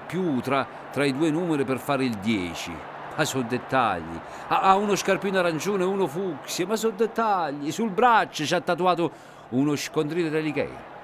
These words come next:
Ah sì, uno scondrino dell'Ikea, ma cosa si, cosa vi devo dire io? Non è manco svedese stu strunz. Eh,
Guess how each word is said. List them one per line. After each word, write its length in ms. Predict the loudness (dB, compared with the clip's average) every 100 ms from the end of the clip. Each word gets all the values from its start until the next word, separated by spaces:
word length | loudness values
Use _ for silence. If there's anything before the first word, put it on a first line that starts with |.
| -18 -16 -2
Ah 120 | 0
sì, 160 | 2 0
uno 180 | 0 -2
scondrino 540 | -2 -2 0 0 0
dell'Ikea, 460 | 0 0 2 2 2
ma 120 | 2
cosa 280 | 2 0 -2
si, 200 | 0 -2 -4 -8
cosa 280 | 4 4 4
vi 140 | 2 4
devo 240 | 4 4
dire 300 | 4 4 4
io? 280 | 4 2 -2 -10 -16 -18 -16 -6
Non 160 | 0 2
è 80 | 6
manco 300 | 4 4 2
svedese 480 | 2 4 2 2
stu 160 | -2 -2
strunz. 560 | 0 2 2 0 -4 -4
Eh, 120 | -6